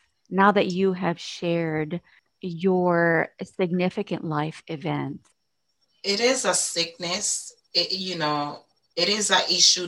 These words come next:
Speaker 2: that needs to be spoken more about.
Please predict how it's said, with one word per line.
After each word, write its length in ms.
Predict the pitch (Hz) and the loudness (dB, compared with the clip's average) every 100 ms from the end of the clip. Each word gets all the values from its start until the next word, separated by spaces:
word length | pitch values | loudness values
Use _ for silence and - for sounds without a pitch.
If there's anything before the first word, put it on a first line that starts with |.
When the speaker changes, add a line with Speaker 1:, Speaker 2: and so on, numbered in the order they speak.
| - | 0
Speaker 2:
that 380 | 160 151 139 - _ _ _ _ _ _ _ | 6 6 4 -4 _ _ _ _ _ _ _
needs 360 | 165 196 202 - | -2 -2 2 0
to 80 | 196 | -2
be 500 | 175 170 165 160 160 _ _ | -6 -6 -8 -12 -16 _ _
spoken 760 | - - - - 185 180 196 165 | -16 -10 -8 2 2 2 -4 -2
more 400 | 156 156 160 156 | 2 4 4 2
about. 720 | 156 151 151 156 220 - - | 0 6 8 8 4 -4 -8